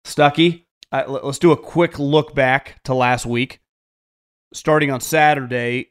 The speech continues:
you know, I, I had Ohio State in the points, even though I, I don't even like Ryan Day. It's just like, that was a lot of points. It was close. I, I thought actually Ohio State, and you've been saying this for a while, th-, their defense is clearly a lot better than it's been.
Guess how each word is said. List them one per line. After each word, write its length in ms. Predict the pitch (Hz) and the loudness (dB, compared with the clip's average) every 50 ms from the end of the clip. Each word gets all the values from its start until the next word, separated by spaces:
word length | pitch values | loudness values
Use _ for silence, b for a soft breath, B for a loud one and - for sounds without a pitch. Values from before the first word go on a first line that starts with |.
| _ | _
you 120 | - 131 123 | -8 -6 -4
know, 100 | 120 120 | -2 0
I, 180 | 117 123 123 - - | 0 0 -2 -2 0
I 160 | 123 123 123 | -2 0 0
had 160 | 131 131 123 | 0 0 0
Ohio 340 | 120 117 101 123 123 123 120 | 0 0 0 0 0 0 0
State 400 | 117 - - 131 123 120 127 - | -4 -4 -2 0 0 0 0 -2
in 140 | 117 123 117 | -4 -4 -4
the 80 | 113 | -6
points, 360 | - - 131 127 120 117 - | -4 -2 0 0 0 0 -2
even 200 | - 143 131 131 | -2 -2 0 2
though 100 | 131 127 | 2 2
I, 80 | 120 117 113 - - | 2 2 0 -2 -4
I 80 | 127 | 0
don't 180 | 131 143 151 151 | 2 2 4 4
even 160 | 147 127 120 | 2 2 0
like 320 | 110 101 110 117 123 120 - | -6 -6 -4 -4 -4 -2 0
Ryan 300 | 135 131 135 135 135 127 | 2 2 2 2 2 2
Day. 160 | 147 147 139 | 0 0 0
It's 100 | 120 - | -2 -6
just 140 | 107 - - | -12 -12 -12
like, 140 | 104 104 | -10 -4
that 100 | - 120 | 0 0
was 100 | 123 117 | 0 2
a 60 | 107 107 | 2 2
lot 160 | 110 113 110 | 2 2 2
of 60 | 107 | 0
points. 360 | - 120 120 123 127 - - - _ _ _ _ _ _ _ _ - | 0 0 0 0 -2 -4 -8 -18 _ _ _ _ _ _ _ _ -10
It 60 | 135 | -8
was 120 | 143 147 | -8 -8
close. 520 | - - 165 151 151 165 165 - - - _ _ _ _ _ _ - | -4 2 4 4 4 4 2 -4 -14 -16 _ _ _ _ _ _ -6
I, 80 | - 120 | -6 -4
I 180 | 120 - - | -4 -4 -4
thought 220 | 127 - 143 139 135 | 0 0 2 2 4
actually 300 | 135 131 127 - 143 131 | 2 0 0 -2 -2 0
Ohio 260 | 123 123 127 127 120 | 2 2 2 0 0
State, 320 | - - 131 127 123 113 | -2 -2 -2 0 0 0
and 80 | 117 127 | 0 2
you've 120 | 151 165 | 2 2
been 120 | 147 147 127 | 2 2 2
saying 240 | - 135 131 127 120 | 2 2 2 2 0
this 120 | 120 113 | -2 -4
for 140 | - - 117 | -4 -4 -2
a 60 | 113 | -2
while, 460 | 110 110 110 110 110 107 107 110 _ - | 0 0 0 0 0 0 0 -2 _ -6
th-, 140 | 139 139 147 | -6 -4 0
their 100 | 147 147 | 0 0
defense 400 | 131 135 143 120 123 120 107 - | 2 2 2 2 2 -2 -2 -4
is 100 | 104 - | -8 -12
clearly 460 | - - - 117 113 107 101 107 107 | -10 -6 -4 -2 -2 -2 -2 -2 -2
a 60 | 101 | -2
lot 240 | 101 104 107 104 - | 0 0 -2 0 0
better 260 | 113 110 107 110 110 | 0 2 4 4 2
than 140 | 104 110 110 | 2 2 0
it's 140 | 107 104 - | 0 -2 -2
been. 280 | - 110 107 110 113 | 0 0 2 0 0